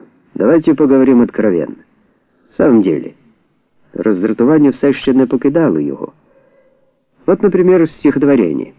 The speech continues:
Вы переписали его своей рукой, верно?» Я кивнув. Це був вірш...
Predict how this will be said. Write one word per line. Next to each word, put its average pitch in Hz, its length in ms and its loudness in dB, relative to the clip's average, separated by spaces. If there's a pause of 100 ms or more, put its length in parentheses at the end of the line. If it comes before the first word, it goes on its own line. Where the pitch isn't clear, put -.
(480)
Вы 180 200 2
переписали 165 800 2
его 143 140 2
своей 139 360 2
рукой, 76 400 -2
верно?» 175 400 2 (760)
Я 98 160 -4
кивнув. 92 500 -2 (920)
Це 90 80 -2
був 98 240 0
вірш... 127 440 0